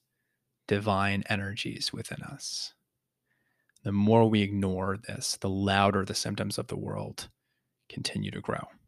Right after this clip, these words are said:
If it's not covid, if it's not the pandemic,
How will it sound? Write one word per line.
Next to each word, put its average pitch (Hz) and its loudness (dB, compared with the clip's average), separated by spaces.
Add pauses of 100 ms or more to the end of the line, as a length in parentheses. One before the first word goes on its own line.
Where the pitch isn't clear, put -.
(520)
If - -4
it's - -2
not 98 2
covid, 120 8
if 107 -2
it's - -12
not - -8
the - -16
pandemic, 104 0